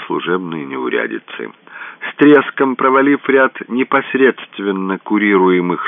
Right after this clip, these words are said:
шефом мероприятий. Причем его, Валенберга, позиция, касающаяся предварительных разработок и напрочь отвергнутая,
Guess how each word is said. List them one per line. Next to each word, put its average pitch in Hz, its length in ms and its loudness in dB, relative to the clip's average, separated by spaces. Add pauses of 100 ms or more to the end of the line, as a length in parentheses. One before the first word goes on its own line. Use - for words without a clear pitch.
шефом 78 320 -6
мероприятий. 80 840 -8 (520)
Причем 104 360 -2
его, 90 420 0 (320)
Валенберга, 110 720 0
позиция, 120 800 -4 (340)
касающаяся 92 840 -2
предварительных 90 760 0
разработок 76 640 -4
и 87 60 -4
напрочь 98 680 -2 (220)
отвергнутая, 87 880 -2